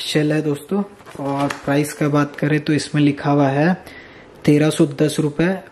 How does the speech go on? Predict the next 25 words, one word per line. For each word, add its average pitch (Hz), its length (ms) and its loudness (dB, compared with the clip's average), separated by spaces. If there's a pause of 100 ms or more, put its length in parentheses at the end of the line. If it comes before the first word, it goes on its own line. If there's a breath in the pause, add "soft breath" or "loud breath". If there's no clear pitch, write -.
(120)
और 139 160 0
दो 143 160 2
हज़ार 143 180 4
अठारह 139 360 0
का 147 120 0
बना 139 280 4
हुआ 139 120 2
है। 160 240 0 (760 loud breath)
और 135 260 4
दोस्तों, 139 340 0
ये 147 100 4
हमें 147 240 0
पड़ा 143 200 0
था 185 180 -2
ढाई 135 200 0
सौ 135 160 -4
रुपये 127 300 -4
का, 123 160 -8 (480)
और 135 240 0
काफ़ी 147 320 2
भारी 143 360 2
है 143 80 4
साइ-, - 440 -6 (320)
वेट 151 240 2
में। 131 160 -2